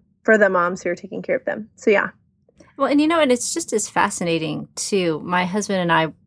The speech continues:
Speaker 2: went to France shortly after we were married because his family is from there.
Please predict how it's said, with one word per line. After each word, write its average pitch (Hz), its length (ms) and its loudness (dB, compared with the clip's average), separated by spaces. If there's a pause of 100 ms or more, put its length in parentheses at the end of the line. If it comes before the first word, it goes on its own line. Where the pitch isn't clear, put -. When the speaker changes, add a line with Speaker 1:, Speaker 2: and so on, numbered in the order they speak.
Speaker 2:
went 180 340 -6
to 165 460 -2
France - 960 -2
shortly 247 300 2
after 214 160 -2
we 185 120 0
were 180 120 0
married 160 320 -2
because 165 300 -6
his 170 160 -8
family 165 360 -4
is 160 120 -6
from 160 260 -4
there. 151 260 -4